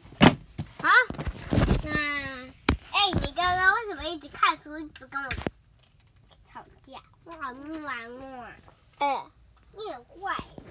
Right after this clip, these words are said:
Speaker 1: 我们有讲过口袋神探吗？
Speaker 2: 有啊。
Speaker 1: 好像没有哦。
Speaker 2: 好像有。
Speaker 1: 好像没有。
Speaker 2: 好像有。
Speaker 1: 我们待，我们
Speaker 2: 明天见。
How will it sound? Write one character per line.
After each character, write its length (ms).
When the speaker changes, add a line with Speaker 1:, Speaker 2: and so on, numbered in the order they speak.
Speaker 1:
我 120
们 100
有 120
讲 200
过 140
口 180
袋 160
神 220
探 160
吗？ 140
Speaker 2:
有 240
啊。 540
Speaker 1:
好 180
像 200
没 180
有 120
哦。 260
Speaker 2:
好 220
像 340
有。 260
Speaker 1:
好 120
像 100
没 260
有。 80
Speaker 2:
好 180
像 120
有。 60
Speaker 1:
我 140
们 380
待， 240
我 100
们 80
Speaker 2:
明 200
天 100
见。 100